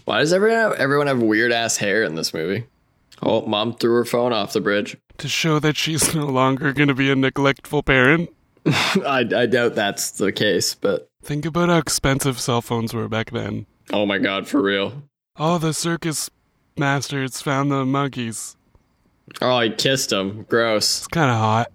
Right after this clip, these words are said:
Speaker 1: Rex Pester's getting his ass kicked by monkeys.
Speaker 2: <laughs> He has
Speaker 1: They
Speaker 2: a
Speaker 1: rip-
Speaker 2: broken foot, a
Speaker 1: <laughs>
Speaker 2: broken neck.
Speaker 1: They ripped off his toupee.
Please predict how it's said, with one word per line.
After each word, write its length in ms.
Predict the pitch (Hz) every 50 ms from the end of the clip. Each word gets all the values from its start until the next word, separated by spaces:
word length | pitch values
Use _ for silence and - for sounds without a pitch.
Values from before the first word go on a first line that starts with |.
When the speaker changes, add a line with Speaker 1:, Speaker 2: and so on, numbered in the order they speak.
| - -
Speaker 1:
Rex 260 | - 104 107 - -
Pester's 420 | - - 110 107 - - 110 101 -
getting 180 | 123 101 -
his 120 | 110 95 101
ass 260 | 98 95 104 98 -
kicked 260 | - - 101 - -
by 120 | - 101
monkeys. 640 | 98 98 98 104 98 95 101 98 110 104 - - - - 202
Speaker 2:
<laughs> 460 | 220 - - - - 175 165 139 -
He 100 | - 175
has 80 | 185 165
Speaker 1:
They 80 | 135
Speaker 2:
a 40 | 135
Speaker 1:
rip- 180 | 139 160 165 170
Speaker 2:
broken 340 | 170 170 - 208 214 214
foot, 440 | - - - 175 170 165 170 175 - - _ _
a 80 | - - - - 151 -
Speaker 1:
<laughs> 40 | -
Speaker 2:
broken 460 | - 156 156 165 175 190 196 185 185
neck. 540 | 175 160 151 143 147 151 - - - - - - _ - - 262 311 - - - 262 202 - -
Speaker 1:
They 160 | - 175 170
ripped 320 | 160 170 175 170 - -
off 260 | 170 165 165 170 165
his 180 | 175 165 160 156
toupee. 720 | - - 170 170 160 165 165 151 147 156 151 139 139 147